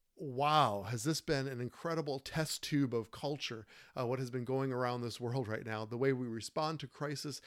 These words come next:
the way we respond to one another, um, the way that we operate in compassion,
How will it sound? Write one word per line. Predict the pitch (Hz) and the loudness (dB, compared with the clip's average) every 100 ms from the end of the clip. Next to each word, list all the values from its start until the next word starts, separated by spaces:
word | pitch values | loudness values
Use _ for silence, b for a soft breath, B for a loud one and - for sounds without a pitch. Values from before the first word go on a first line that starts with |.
| B B | B B
the | 139 | 2
way | |
we | 143 | 4
respond | 139 127 113 - 143 151 | 4 0 -4 0 0 0
to | 143 | -4
one | 131 131 | -4 -4
another, | 123 123 131 131 123 B B - | -4 -4 -2 -4 -6 B B -6
um, | 120 120 117 | -4 -4 -4
the | 127 | -4
way | 127 143 | 0 0
that | 135 139 | 0 -4
we | 131 143 - | -4 -6 -6
operate | 135 139 139 127 123 | -6 -2 0 0 -2
in | 117 | -6
compassion, | - 110 - 151 151 - 151 | -6 -8 -4 -2 -2 -2 -4